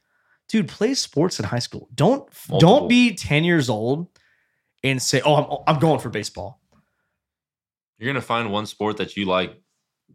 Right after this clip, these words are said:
Speaker 2: either you like more or that you're just naturally better at.
Speaker 1: Yeah.
Speaker 2: Uh, you, you're not gonna know if you're naturally better at it unless you try it.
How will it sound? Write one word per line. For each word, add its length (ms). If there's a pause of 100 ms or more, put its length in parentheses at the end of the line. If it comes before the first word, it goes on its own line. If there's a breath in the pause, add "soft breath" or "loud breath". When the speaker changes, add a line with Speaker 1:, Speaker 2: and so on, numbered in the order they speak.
(880)
Speaker 2:
either 220
you 180
like 300
more 400 (100)
or 220
that 140
you're 180
just 360 (280)
naturally 460
better 320
at. 220 (120)
Speaker 1:
Yeah. 260 (560)
Speaker 2:
Uh, 240
you, 300
you're 100
not 160
gonna 140
know 180
if 100
you're 80
naturally 340
better 260
at 140
it 160
unless 360
you 60
try 300
it. 140